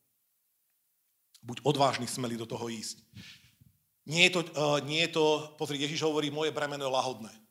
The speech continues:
Ak ideš s ním, znova klasický ten, ten vtip, proste taká hláška, eh, ide blcha, ide blcha so slonom po moste a blcha hovorí, poznáte to, nie?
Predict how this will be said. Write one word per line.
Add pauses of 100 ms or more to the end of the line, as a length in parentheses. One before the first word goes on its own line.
(160)
Ak
ideš
s
ním, (640)
znova
klasický
ten,
ten
vtip, (480)
proste
taká
hláška, (800)
eh, (200)
ide
blcha, (400)
ide
blcha
so
slonom
po
moste
a
blcha
hovorí,
poznáte
to,
nie?